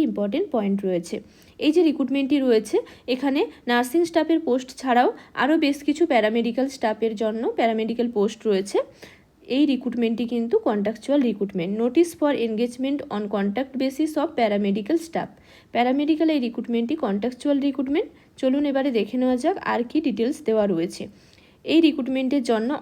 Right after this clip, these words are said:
অনলাইনে ফর্ম ফিল আপ করতে হবে। ভিডিও শেষে আপনাদের দেখিয়ে দেবো কীভাবে এই পিডিএফটি ডাউনলোড করবেন এবং অনলাইনে অ্যাপ্লাই করার জন্য কোন ওয়েবসাইটে যেতে হবে, ডিটেলসে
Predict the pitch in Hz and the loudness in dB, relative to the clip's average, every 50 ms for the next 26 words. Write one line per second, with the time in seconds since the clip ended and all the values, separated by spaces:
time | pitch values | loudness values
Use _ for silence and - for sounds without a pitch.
0 | - 220 220 214 214 226 240 269 285 269 277 285 285 285 294 302 285 294 294 269 | -4 -2 -2 0 0 0 0 0 -2 -2 -2 0 0 2 2 0 0 0 0 -2
1 | 269 - - 285 285 285 277 294 453 - - - _ - 247 254 214 254 269 277 | -2 -2 -2 -2 0 0 0 0 -2 -4 -6 -14 _ -2 0 2 2 2 0 0
2 | - 262 254 254 285 269 262 247 240 240 226 240 226 202 214 214 202 - 247 247 | 0 -2 -2 0 0 -2 -2 -2 -2 -2 0 0 0 0 -2 -4 -2 -2 0 0
3 | 254 269 285 277 - 240 262 269 269 262 294 311 311 311 - 240 240 240 233 220 | 2 0 0 -2 -2 -2 -2 0 0 0 0 -2 -2 -2 -4 -6 -4 -4 -4 -2
4 | 202 226 233 233 - 240 240 233 233 240 240 254 254 - - 269 262 262 285 330 | -2 -2 -2 -2 -2 -2 0 0 0 0 0 -2 -4 -4 -4 -2 -2 0 0 -2
5 | 403 - - - - _ - 220 233 233 - - 226 226 233 233 240 240 254 247 | -2 -4 -8 -20 -14 _ -6 -2 -2 -2 -4 -4 -4 -2 0 0 0 0 0 -2
6 | 220 - 214 214 202 214 - 214 202 214 208 208 226 226 226 226 285 392 - - | -4 -4 -4 -4 -4 -2 -2 -2 -2 -2 -2 -4 -4 -4 -4 -4 -4 -6 -6 -10
7 | - _ - 247 254 254 240 214 214 220 - 247 233 226 240 208 214 208 208 220 | -20 _ -4 -2 0 0 0 0 -2 -4 -4 -2 0 0 0 0 -2 -4 -2 -2
8 | 226 226 233 226 269 403 440 - 247 202 202 202 214 220 - - | -2 -2 -2 0 0 0 -2 -2 -4 -2 -2 -2 -2 -2 -2 0